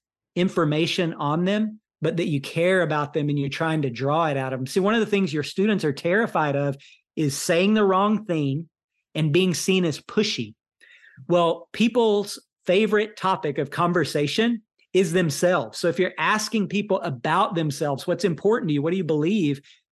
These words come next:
people feel appreciated, they feel respected, and they're willing to have those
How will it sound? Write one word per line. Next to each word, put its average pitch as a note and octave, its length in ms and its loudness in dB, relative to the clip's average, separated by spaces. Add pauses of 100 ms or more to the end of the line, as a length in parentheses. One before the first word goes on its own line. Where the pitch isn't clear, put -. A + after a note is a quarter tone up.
people G3 180 0
feel A#3 200 2
appreciated, F#3 640 0
they C#3 80 0
feel F3+ 140 0
respected, E3+ 880 -2
and E3 140 -2
they're F3+ 100 2
willing D#3+ 520 2
to D3 60 0
have C#3 220 -4
those D3 240 -2